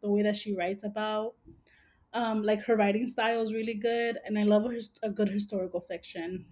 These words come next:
if you're, like, into the World War Two. What I loved about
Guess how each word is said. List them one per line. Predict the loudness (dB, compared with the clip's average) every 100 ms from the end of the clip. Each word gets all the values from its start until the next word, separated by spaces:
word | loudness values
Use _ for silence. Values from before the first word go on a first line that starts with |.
| -16 -10
if | -6 0
you're, | 0
like, | 0 -2
into | -2 -2 -2 -4 -4 -8 -10 -6
the | -4
World | 0 2 2
War | 0 -2
Two. | -6 -4 -2 -2 0
What | 2
I | 4
loved | 4 2 0
about | -2 -2 0 0 -2